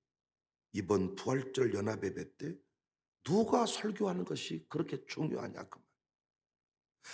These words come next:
말씀이 부활의 산 소망을 제대로 전하는 것이 중요하지 누가 설교하는가가 뭐가 그렇게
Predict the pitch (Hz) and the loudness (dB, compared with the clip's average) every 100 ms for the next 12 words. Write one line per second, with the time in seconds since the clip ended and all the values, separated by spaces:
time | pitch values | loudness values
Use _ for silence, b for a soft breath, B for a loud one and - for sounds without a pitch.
0 | B B - - 277 285 - 294 269 - | B B 6 12 12 12 12 12 12 8
1 | - 233 254 254 196 - 233 220 - 226 | 8 10 12 12 10 6 4 4 6 6
2 | 214 208 190 208 143 - - - - 180 | 8 10 10 10 8 2 -2 0 6 8
3 | 190 - 214 247 240 180 170 - 180 175 | 10 10 10 12 12 10 6 2 2 2
4 | 120 - 151 - - _ _ _ _ _ | 2 -2 -6 -6 -12 _ _ _ _ _
5 | _ _ 120 165 190 190 - - - 185 | _ _ 0 6 10 10 8 2 4 4
6 | 160 - - 131 160 220 233 - 185 - | 4 -2 -2 -4 0 0 0 -4 -8 -10